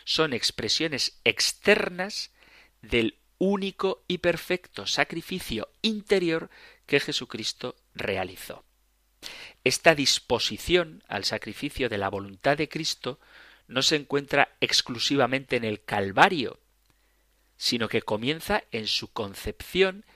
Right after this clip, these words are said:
y se extiende hasta su resurrección y permanece después de su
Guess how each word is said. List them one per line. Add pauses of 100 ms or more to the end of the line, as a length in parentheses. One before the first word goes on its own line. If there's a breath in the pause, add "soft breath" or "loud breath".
(300 soft breath)
y
se
extiende (140)
hasta
su
resurrección (300 loud breath)
y
permanece
después
de
su